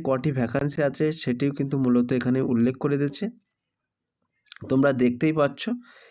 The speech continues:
এখানে কিন্তু সার্কেলের নাম আছে, এখানে স্টেট নাম আছে, এখানে টোটাল সিট অর্থাৎ টোটাল ভ্যাকান্সি, এসসি, এসটি, ওবিসি, ইডব্লিউএস, ইআর, এই সমস্ত ক্যাটাগরিতে কটি ভ্যাকান্সি আছে সেই সমস্ত,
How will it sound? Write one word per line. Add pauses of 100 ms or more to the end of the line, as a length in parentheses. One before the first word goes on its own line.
(160)
এখানে
কিন্তু
সার্কেলের
নাম
আছে, (400)
এখানে
স্টেট
নাম
আছে,
এখানে
টোটাল
সিট
অর্থাৎ
টোটাল
ভ্যাকান্সি, (420)
এসসি,
এসটি,
ওবিসি,
ইডব্লিউএস,
ইআর, (420)
এই
সমস্ত
ক্যাটাগরিতে
কটি
ভ্যাকান্সি
আছে
সেই
সমস্ত,